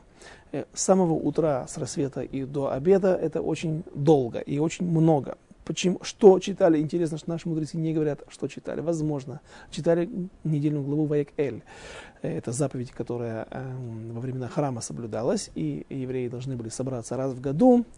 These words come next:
прослушать, э, чтение одного из хумашей, одну из, одну пятую, э, хум-, э, хумаша, э, пи-, пятикнижие Мо-, Мо-, Моше.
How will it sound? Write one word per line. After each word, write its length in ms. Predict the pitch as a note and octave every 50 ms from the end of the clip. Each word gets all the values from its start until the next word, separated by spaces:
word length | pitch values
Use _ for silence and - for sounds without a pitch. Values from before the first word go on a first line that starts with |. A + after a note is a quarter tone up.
| - - -
прослушать, 600 | A#2 B2 - - C#3 C3 - - A2 - - -
э, 240 | - A2+ A#2+ A#2 A#2
чтение 480 | - - - - C#3 B2 A#2+ A#2+ A#2 A2
одного 400 | - A2+ A#2 C3 C3 B2+ B2+ B2+
из 180 | - C3 C3
хумашей, 600 | - - - D#3 D3 D3 - - A3 A3+ A3 A3 - - - - - - - - -
одну 320 | - D3 C#3 D3+ D3+ D3 D3
из, 300 | - - C3+ - - -
одну 240 | C#3+ C3 C#3 D3+
пятую, 480 | C3+ - C#3+ B2+ - - C3 B2 A#2 G#2+
э, 340 | - A#2+ A#2+ A#2 B2 C3 B2 - - - - - - - - - - -
хум-, 300 | - - F#3 G3+ - -
э, 420 | - E3 D#3 D3+ D3 D#3 D3+ - - - - _ _ _ _ _ _ - - - - _ - _ _ _ _ _ _ _ - - - - _ _ - -
хумаша, 580 | - - F3 D#3+ D3+ C#3+ C#3 - - - - - _ _ - _ - -
э, 420 | G3+ D#3 C#3+ C#3 C3+ C3 C3 C3+
пи-, 160 | - - - -
пятикнижие 560 | E3 - - - - F3+ F3+ D#3 C#3+ D3+ C#3+
Мо-, 180 | C#3 C#3+ D3
Мо-, 200 | C#3 C#3 C3+ C3+
Моше. 480 | C#3 C#3+ C#3+ C#3 - - C#3+ C3 C3+